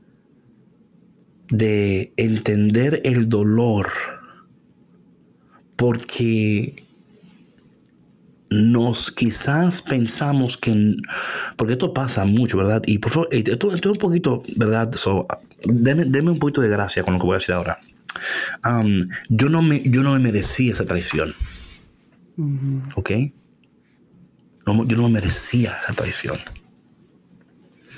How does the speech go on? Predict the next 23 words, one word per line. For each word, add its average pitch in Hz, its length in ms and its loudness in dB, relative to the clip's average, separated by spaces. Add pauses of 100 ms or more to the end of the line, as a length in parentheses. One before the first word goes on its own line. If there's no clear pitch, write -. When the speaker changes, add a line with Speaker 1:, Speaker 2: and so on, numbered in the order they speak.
(400)
Speaker 1:
Y 101 180 0
entramos 98 460 0
en 107 100 2
esta 107 160 -2
actitud, - 440 -2
¿verdad? 98 340 0
De 101 140 -4
que, 92 380 -4 (1200)
o - 60 -8
sea, 104 300 -2
yo, 107 400 0
yo 104 160 0
hice 110 180 0
todo 120 440 0
correctamente. 90 960 -2 (800)
Yo 92 200 -2
me 101 160 2
di, 98 360 2
yo 98 180 0
hice 104 380 -2
esto - 180 -4
y - 60 -2
aquello. 104 460 -2